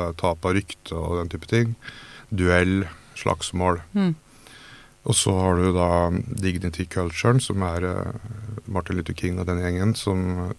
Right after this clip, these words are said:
Speaker 1: sier vi har ikke noe å tape. Vi skal, vi taper ikke noe gjennom ord. Vi skal behandle den andre med like mye respekt som vi fortjener. Og de er ikke noe opptatt av å være offer i det hele tatt.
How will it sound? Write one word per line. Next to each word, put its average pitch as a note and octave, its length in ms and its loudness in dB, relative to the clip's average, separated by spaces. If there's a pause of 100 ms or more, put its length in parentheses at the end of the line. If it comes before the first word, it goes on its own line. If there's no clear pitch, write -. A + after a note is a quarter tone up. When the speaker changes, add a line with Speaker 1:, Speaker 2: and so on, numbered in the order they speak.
Speaker 1:
sier F2+ 240 -4
vi F2+ 100 2
har F#2 140 4
ikke - 160 -8
noe F2 80 -2
å - 80 -8
tape. G#2+ 320 2
Vi A#2+ 80 2
skal, - 220 -4 (180)
vi G#2 160 0 (160)
taper F2 380 0
ikke F#2+ 180 -2
noe F2+ 240 0
gjennom F2 400 0
ord. C3+ 300 4 (960)
Vi A2+ 80 -2
skal - 160 0
behandle F#2 460 2
den F#2+ 100 -2
andre F2 400 0
med F#2 100 -2
like E2+ 220 -2
mye F#2 160 -2
respekt F#2 320 -4
som F#2 160 -2
vi F2+ 80 -2
fortjener. F#2 720 0 (960)
Og G#2 240 2
de F#2 60 4
er F2 80 4
ikke - 80 -12
noe F#2 160 2
opptatt - 240 -6
av F2+ 80 4
å F2 60 2
være F2+ 180 4
offer - 240 -2
i G2+ 80 2
det G2+ 80 4
hele G2 160 0
tatt. - 240 0